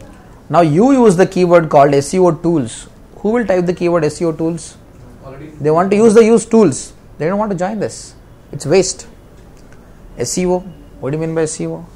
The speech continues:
Speaker 1: So don't ever use short tail keywords. Your ad will appear, they will click,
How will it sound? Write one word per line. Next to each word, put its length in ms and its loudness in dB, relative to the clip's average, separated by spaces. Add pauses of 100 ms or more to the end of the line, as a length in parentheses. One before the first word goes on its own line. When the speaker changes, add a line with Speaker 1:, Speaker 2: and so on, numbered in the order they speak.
(380)
Speaker 1:
So 100 -10
don't 400 0
ever 240 2
use 500 -4
short 440 -4
tail 180 0
keywords. 720 -6 (760)
Your 180 -2
ad 160 4
will 140 8
appear, 340 4
they 160 0
will 140 -2
click, 340 2